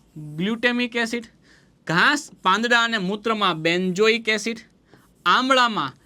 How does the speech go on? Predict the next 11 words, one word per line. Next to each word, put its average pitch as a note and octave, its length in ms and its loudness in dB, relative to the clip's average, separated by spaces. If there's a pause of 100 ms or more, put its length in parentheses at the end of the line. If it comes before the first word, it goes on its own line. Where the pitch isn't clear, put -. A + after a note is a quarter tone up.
(220)
એસ્કોર્બિક A3 760 -2
એસિડ, A3+ 320 -4 (560)
કીડી, B3 400 2 (140)
મધમાખી A3 580 -2
અને G3 120 -4 (100)
કોવચના A3+ 600 0
ડંખમાં G3+ 560 -4 (520)
ફોર્મિક B3 600 0 (180)
એસિડ G#3 240 -4 (140)
જવાબદાર D#3+ 720 2 (300)
છે A3 160 0